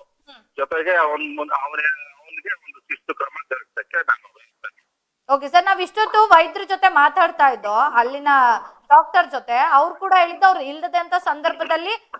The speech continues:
Speaker 1: ಇವರೇ ಬರುವಂತ ಎಲ್ಲಾ ಪೇಷಂಟ್‌ಗಳನ್ನ ನೋಡ್ತಾರಂತೆ, ಅದನ್ನ ಅವರೇ ಖುದ್ದು ಒಪ್ಕೊಂಡ್ರು. ಈಗ ಡಾಕ್ಟರ್ ಕೆಲ್ಸ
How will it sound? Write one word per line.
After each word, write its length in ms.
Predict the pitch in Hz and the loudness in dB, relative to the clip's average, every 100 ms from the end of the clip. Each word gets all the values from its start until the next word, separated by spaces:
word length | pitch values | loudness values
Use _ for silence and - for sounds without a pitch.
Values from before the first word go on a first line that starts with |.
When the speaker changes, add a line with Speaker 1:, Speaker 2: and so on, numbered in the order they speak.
| _ | _
Speaker 1:
ಇವರೇ 300 | 311 370 403 | -4 2 4
ಬರುವಂತ 360 | 320 330 330 330 | 4 0 -2 -4
ಎಲ್ಲಾ 260 | 285 311 | -2 -2
ಪೇಷಂಟ್‌ಗಳನ್ನ 800 | 330 320 320 320 285 302 330 427 | 0 -4 -4 -12 -6 -2 0 0
ನೋಡ್ತಾರಂತೆ, 640 | 269 339 330 339 247 - | 2 2 4 2 2 -2
ಅದನ್ನ 260 | 339 339 370 | -2 -2 0
ಅವರೇ 320 | 277 285 247 - | 0 2 0 -2
ಖುದ್ದು 240 | 294 403 | -8 -2
ಒಪ್ಕೊಂಡ್ರು. 920 | 320 - - 427 311 220 - _ - _ | 0 -2 2 2 2 -2 -10 _ -20 _
ಈಗ 160 | 330 370 392 | 0 4 4
ಡಾಕ್ಟರ್ 480 | 262 262 262 415 440 | 6 4 4 -2 0
ಕೆಲ್ಸ 240 | 403 392 | 0 0